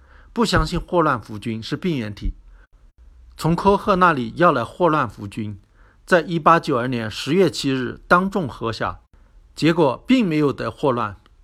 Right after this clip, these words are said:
不过他的学生重复该实验时，有的得了轻度霍乱，而且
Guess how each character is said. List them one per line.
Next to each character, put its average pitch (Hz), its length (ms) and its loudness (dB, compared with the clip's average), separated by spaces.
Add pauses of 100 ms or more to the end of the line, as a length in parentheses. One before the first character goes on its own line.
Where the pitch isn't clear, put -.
(400)
不 147 100 0
过 175 140 4
他 143 160 2
的 139 80 -2
学 123 180 -4
生 117 300 -6
重 147 260 -6
复 190 160 -4
该 139 200 0
实 123 160 -6
验 120 120 -4
时， 98 280 -12 (460)
有 151 120 2
的 196 160 4
得 170 120 0
了 147 120 0
轻 185 320 -4
度 175 140 -2
霍 127 180 -4
乱， 107 260 -6 (680)
而 135 120 0
且 107 280 -6